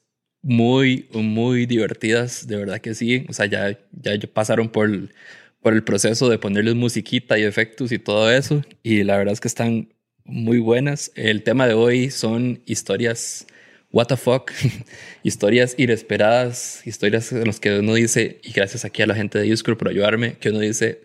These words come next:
"¿Qué putas, mae?". Y, eh, vamos a reaccionar con las invitadas que tenemos hoy, que ya se las voy a presentar. Pero antes voy a, eh,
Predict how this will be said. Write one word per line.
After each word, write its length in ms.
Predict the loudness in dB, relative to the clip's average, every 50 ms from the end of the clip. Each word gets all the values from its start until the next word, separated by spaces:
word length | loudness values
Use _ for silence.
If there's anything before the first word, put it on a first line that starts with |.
| _ _
"¿Qué 100 | -4 -2
putas, 420 | -2 -2 -4 -2 -2 -4 -4 -4
mae?". 320 | -2 -2 -2 -2 -2 -4 -8 _ -20 -20 -20 -20 -18 -16 -16 -16 -18 -16 _
Y, 600 | 0 2 4 4 4 4 4 2 0 -2 -6 -14 _ _ 0
eh, 720 | 2 4 4 4 4 4 2 2 0 -2 -4 -6 -8 -12 -16 -20 _ _ _ _
vamos 280 | -2 0 0 0 0 2
a 60 | 2
reaccionar 600 | 2 2 0 -2 -2 0 2 2 2 0 -4 -6
con 480 | -4 -2 -2 0 0 0 -2 -2 -4 -4
las 180 | -4 -6 -4 -4
invitadas 440 | -4 -6 -6 -2 0 0 0 -2 -4
que 80 | -8
tenemos 360 | -8 -8 -6 -6 -6 -4 -2 -2
hoy, 140 | -2 -2
que 140 | -4 -6 -8
ya 100 | -8 -6
se 80 | -6 -6
las 120 | -6 -4
voy 100 | -4 -6
a 40 | -6
presentar. 480 | -6 -8 -8 -10 -4 -2 -2 -2 -2 -4 -12 -20 -20 -20 -20 -20 _ _ _ _ _ _
Pero 420 | 0 2 2 4 2 2 0 -4 -2
antes 520 | 0 0 0 0 0 -2 -4 -4 -4 -6 -4
voy 260 | -2 0 2 4 4
a, 360 | 4 4 4 2 -2 -8 _ _ _ _ _ _ 0
eh, 300 | 2 2 2 2 2 0